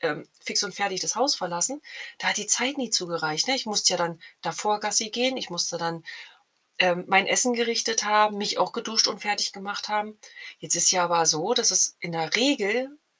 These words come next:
ne, ich mache Homeoffice, muss ich dazu sagen, ist halt natürlich auch der Luxus der Situation.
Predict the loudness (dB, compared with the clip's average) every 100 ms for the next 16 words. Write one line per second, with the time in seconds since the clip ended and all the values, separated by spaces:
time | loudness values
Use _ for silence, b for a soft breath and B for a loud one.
0 | _ -10 -8 -8 -12 0 0 0 -4 0
1 | -2 0 -4 -2 -4 -2 2 2 4 0
2 | 0 -4 -10 -16 _ _ _ _ _ 0
3 | 2 2 0 0 -2 -2 -2 -2 -4 -6
4 | -8 -8 -6 -2 -2 -2